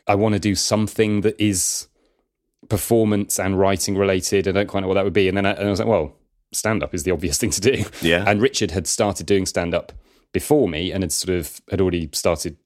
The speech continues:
Speaker 1: doing open mics and stuff. And, and I went to see him and I thought, "Oh, okay, yeah, this is, this is something I could do, I guess." 'Cause it had never been something I aspired to do particularly. It wasn't, like, something that I was desperate to get into.
Speaker 2: No.
Speaker 1: And then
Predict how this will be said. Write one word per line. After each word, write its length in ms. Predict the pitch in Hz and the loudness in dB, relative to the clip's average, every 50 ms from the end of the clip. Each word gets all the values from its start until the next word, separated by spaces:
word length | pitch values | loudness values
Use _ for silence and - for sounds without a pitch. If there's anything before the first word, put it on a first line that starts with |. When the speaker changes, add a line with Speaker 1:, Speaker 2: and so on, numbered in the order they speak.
| _ | _
Speaker 1:
doing 180 | - 90 85 82 | -4 -2 0 0
open 220 | 82 78 - 90 | -2 -2 -2 0
mics 340 | 92 95 95 95 - - - | 0 2 2 0 -2 -6 -8
and 100 | 87 80 | -6 -6
stuff. 280 | - - 87 85 - - | -4 -2 -2 -4 -4 -6
And, 180 | 85 80 78 - - - - - - - | -10 -10 -10 -12 -16 -20 -20 -20 -18 -4
and 100 | 95 95 | -2 -2
I 40 | |
went 140 | 90 90 - | 0 0 -2
to 60 | - | -4
see 240 | - - - 101 95 | -4 -4 -2 -2 0
him 200 | 85 95 87 90 | 0 0 0 -2
and 100 | 87 87 | -4 -2
I 20 | 82 | -2
thought, 140 | - - - | -2 0 2
"Oh, 100 | 165 190 | 2 0
okay, 200 | 196 - - 92 | 2 2 0 0
yeah, 200 | 101 120 147 143 | 2 0 0 0
this 220 | 139 147 - - | -2 -4 -4 -4
is, 200 | 113 - - - - _ | -4 -6 -6 -8 -8 _
this 240 | - - - - 98 | -4 -4 -2 -4 -4
is 100 | 82 - | -4 -2
something 360 | - 90 87 85 - 90 85 | -2 -2 -2 -2 -2 -2 0
I 100 | 87 85 | -2 -2
could 180 | - - 80 | -2 -6 -6
do, 180 | - 92 85 82 | -4 -2 -2 0
I 80 | 78 76 | -2 -2
guess." 260 | - 80 76 - - | -2 -4 -4 -4 -4
'Cause 120 | - 107 123 | -2 0 0
it 60 | 123 | 0
had 100 | 123 117 | 2 2
never 200 | 156 160 143 135 | 2 2 2 2
been 140 | 120 110 104 | 0 0 0
something 300 | - 117 104 - 113 104 | 0 -2 -2 0 0 2
I 240 | 101 98 95 90 - - | 2 2 0 -2 -2 -4
aspired 540 | - - - - 107 101 113 117 110 98 - | -4 -4 -2 0 0 2 2 2 2 2 0
to 100 | - - | -2 -6
do 180 | 76 78 73 69 | -6 -8 -8 -8
particularly. 640 | - 80 - - - - - 82 76 73 73 80 90 | -8 -8 -10 -10 -8 -8 -8 -8 -6 -6 -4 -4 -4
It 80 | - 95 | 0 0
wasn't, 260 | 98 90 95 92 76 | 0 0 0 -4 -4
like, 240 | 85 85 87 87 - | -2 -2 -2 -2 -4
something 320 | - 90 82 - 87 85 | -4 -6 -6 -6 -4 -4
that 80 | 85 76 | -4 -2
I 60 | 87 | -2
was 120 | 78 76 73 | -4 -4 -2
desperate 420 | - 87 87 - - - 85 73 | -2 -2 -2 -2 -6 -8 -8 -10
to 80 | - - | -6 -6
get 140 | 82 76 | -4 -2
into. 400 | 92 92 90 - - 76 69 - - | -2 -2 -2 -4 -6 -8 -8 -6 -2
Speaker 2:
No. 120 | 90 92 85 | 0 0 2
Speaker 1:
And 100 | 95 101 | 2 2
then 260 | 98 98 95 95 | 2 0 0 -2